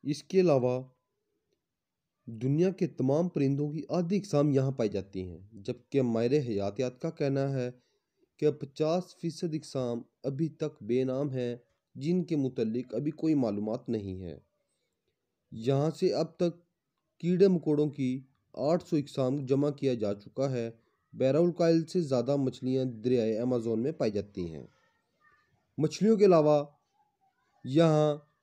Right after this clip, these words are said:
बजरी गायें, कछुए, अस्दे भी पाए जाते हैं। अमेज़न की तराब में रहने वाले कबाइल किसी तरह जहरीले और मूजी जानवरों के दरमियान रहते हैं। एक अलग दास्तान है, इन्हें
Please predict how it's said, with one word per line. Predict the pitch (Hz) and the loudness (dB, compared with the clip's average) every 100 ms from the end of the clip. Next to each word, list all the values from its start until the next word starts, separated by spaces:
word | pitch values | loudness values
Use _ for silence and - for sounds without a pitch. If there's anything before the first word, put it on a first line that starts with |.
| _ _ _ 113 | _ _ _ -16
बजरी | 113 110 123 139 135 165 | -14 -6 -2 -2 0 2
गायें, | 127 127 127 127 127 _ _ _ - | 4 4 4 0 -2 _ _ _ -2
कछुए, | 165 165 - 143 135 131 123 _ _ - | -2 -2 -2 4 6 4 2 _ _ -2
अस्दे | 170 135 180 | 0 4 4
भी | 143 170 | 4 2
पाए | 170 127 | 2 2
जाते | 117 107 101 | 2 -2 -4
हैं। | 101 90 87 _ _ 113 | -4 -6 -10 _ _ -4
अमेज़न | 131 135 131 139 143 | 0 2 4 2 0
की | 156 | -4
तराब | 143 143 151 | -2 0 2
में | 156 147 | 2 2
रहने | 151 160 | 2 0
वाले | 156 156 | 0 -2
कबाइल | 143 135 135 139 - _ _ _ _ 175 | -2 0 2 0 -4 _ _ _ _ -8
किसी | 170 208 | -2 0
तरह | 185 170 | 2 2
जहरीले | 143 135 131 127 135 147 151 151 _ _ _ - _ _ _ | 4 4 4 4 2 0 0 -2 _ _ _ -20 _ _ _
और | - 165 165 147 - - | 2 4 4 0 -10 0
मूजी | 170 196 220 | 2 4 4
जानवरों | 160 143 139 143 | 6 4 4 2
के | 143 | 0
दरमियान | 127 120 117 160 | 0 2 2 2
रहते | 143 92 104 | 0 -2 -6
हैं। | 92 85 80 _ _ _ 113 | -6 -10 -14 _ _ _ -2
एक | 131 147 | 0 2
अलग | 147 170 | 0 2
दास्तान | 147 147 - 156 151 | 2 2 0 0 0
है, | 139 131 135 _ _ | -2 -4 -10 _ _
इन्हें | - 165 165 | 0 2 2